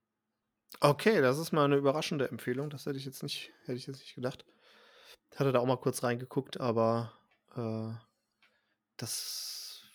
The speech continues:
weiß ich nicht, ob ich da Langzeitmotivation aufbauen kann für.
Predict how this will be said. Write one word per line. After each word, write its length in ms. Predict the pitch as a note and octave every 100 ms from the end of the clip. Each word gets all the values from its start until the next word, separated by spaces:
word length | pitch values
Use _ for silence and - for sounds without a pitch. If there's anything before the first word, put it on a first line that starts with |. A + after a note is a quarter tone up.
| - -
weiß 180 | A#2
ich 60 | B2
nicht, 180 | B2 B2
ob 80 | A#2+
ich 100 | -
da 440 | A#2 A2+ A2+ - _ _ _
Langzeitmotivation 840 | - A#2 - A#2 A#2 A2 A2 - A#2
aufbauen 340 | - - A#2 A2+
kann 200 | - A2+
für. 280 | - A#2+